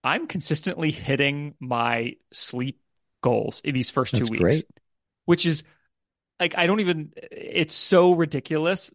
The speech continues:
Speaker 1: that I'm almost, like, ashamed to say it 'cause it's just not what you're supposed to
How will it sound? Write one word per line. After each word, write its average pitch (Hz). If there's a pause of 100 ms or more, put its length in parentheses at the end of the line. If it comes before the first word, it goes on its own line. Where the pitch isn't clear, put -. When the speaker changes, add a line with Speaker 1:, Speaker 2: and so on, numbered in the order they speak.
Speaker 1:
that 139
I'm 135
almost, 139
like, 143
ashamed 135
to 120
say 139
it -
'cause 135
it's -
just -
not 131 (240)
what 147
you're -
supposed -
to 110